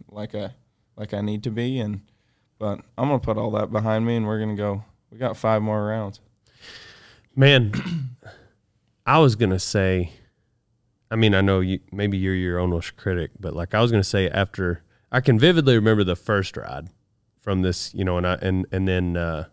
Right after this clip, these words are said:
Speaker 2: I think it was the second and fourth. But anyway, I just remember thinking that you were, you looked like you felt good, like, throughout it. And, and then there were a couple rounds where you just had a, a weaker type horse.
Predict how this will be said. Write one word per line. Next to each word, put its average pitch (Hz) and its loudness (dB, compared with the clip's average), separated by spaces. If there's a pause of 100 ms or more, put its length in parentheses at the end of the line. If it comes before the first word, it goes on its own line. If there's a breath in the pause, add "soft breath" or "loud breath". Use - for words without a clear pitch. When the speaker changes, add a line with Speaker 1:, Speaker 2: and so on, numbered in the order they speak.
(760)
Speaker 2:
I - -12
think 104 -2
it 98 2
was 90 -2
the 92 -4
second 90 -4
and 90 -10
fourth. 90 -4
But 95 -4
anyway, 95 2
I 117 -2
just 123 0
remember 104 -2
thinking 92 -4
that 85 -6
you 92 -4
were, 82 -6 (920)
you 107 -4
looked 104 2
like 98 -4
you 95 -4
felt 95 -4
good, 80 -12 (580)
like, 92 -12 (120)
throughout 90 -2
it. 82 -8
And, 92 -2
and 95 0
then 92 0
there 92 0
were 90 -4
a 87 -4
couple 90 -6
rounds 87 -4
where 90 -6
you 82 -4
just 87 -10
had 87 -6
a, 78 -8 (100)
a 90 -8
weaker 85 -8
type - -8
horse. - -12